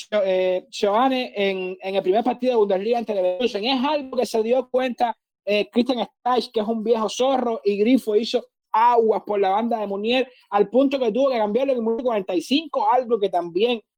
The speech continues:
traigo sobre, sobre la mesa hoy, es ese cambio de, de Munier. Eh,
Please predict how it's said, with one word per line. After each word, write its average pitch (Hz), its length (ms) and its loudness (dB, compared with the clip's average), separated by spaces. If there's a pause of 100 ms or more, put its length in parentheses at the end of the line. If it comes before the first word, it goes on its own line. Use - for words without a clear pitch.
(140)
traigo 226 340 4
sobre, 180 540 0
sobre 180 180 -2
la 175 80 -2
mesa 233 320 -2
hoy, 285 220 2
es 202 80 0
ese 202 200 -4
cambio 202 400 0
de, 180 300 2 (320)
de 196 160 0
Munier. 202 640 0
Eh, 202 480 -2